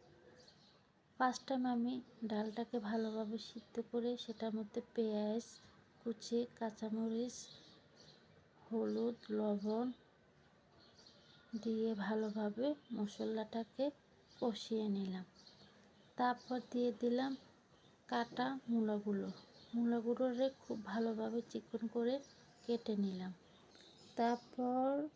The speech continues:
সিদ্ধ করা ডালের মধ্যে মূলাগুলো দিয়ে দিলাম। দেওয়ার পর এখন দেব বাগার,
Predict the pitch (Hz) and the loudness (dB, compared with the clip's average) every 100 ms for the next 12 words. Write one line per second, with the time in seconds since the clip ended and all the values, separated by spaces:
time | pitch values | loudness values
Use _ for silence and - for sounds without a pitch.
0 | - - 247 220 - 247 247 247 269 262 | -14 -6 -4 -4 -6 -4 -2 0 0 0
1 | 226 226 233 240 226 - 262 269 - - | 0 2 2 0 -2 -2 0 0 -4 -20
2 | - - 233 233 233 214 226 240 262 - | -20 -2 2 4 4 2 2 2 0 -4
3 | - - 226 226 220 208 202 190 190 180 | -20 -8 -4 0 0 0 -2 -2 -4 -8
4 | - - - - - - - - - - | -14 -20 -20 -20 -20 -20 -18 -18 -20 -20
5 | - - - - - _ - - 440 453 | -20 -20 -20 -20 -20 _ -20 -20 -20 -20
6 | - - - - 214 233 240 233 - 247 | -20 -20 -20 -16 -6 0 2 0 -2 -2
7 | 254 269 254 214 240 240 233 240 247 277 | -2 -2 -6 -6 -2 0 2 0 0 -2
8 | 285 - _ _ _ 226 214 202 196 180 | -2 -12 _ _ _ -4 0 0 0 -4